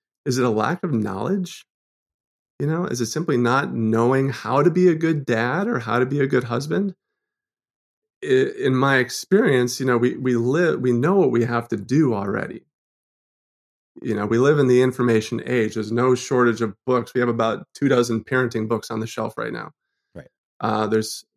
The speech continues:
Speaker 1: podcasts out there, to grow your business and to, you know, to do all these things. We know what we have to do. Here's what I believe is the main roadblock for, that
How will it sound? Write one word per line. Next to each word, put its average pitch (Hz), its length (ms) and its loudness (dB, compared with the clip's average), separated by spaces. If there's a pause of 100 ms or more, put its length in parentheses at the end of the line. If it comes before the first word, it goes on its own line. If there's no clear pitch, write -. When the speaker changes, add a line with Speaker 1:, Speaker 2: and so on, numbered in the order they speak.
(220)
Speaker 1:
podcasts 110 640 -2
out 104 220 -2
there, 107 120 -2
to 107 80 -2
grow 110 240 2
your 107 160 0
business 107 600 -2
and 107 160 -6
to, 104 200 -8
you 110 100 -6
know, 101 160 -6 (120)
to - 80 -10
do 107 180 -4
all 110 140 -2
these 113 220 -4
things. - 300 -8
We 147 80 -2
know 180 160 2
what 165 120 2
we 123 120 0
have 113 240 -2
to 123 60 -8
do. 110 300 -4 (1160)
Here's 190 220 6
what 139 100 2
I 123 140 4
believe 120 280 4
is 110 140 0
the 110 80 -2
main 117 320 2
roadblock 117 720 -2
for, 107 640 -4 (760)
that 107 220 -6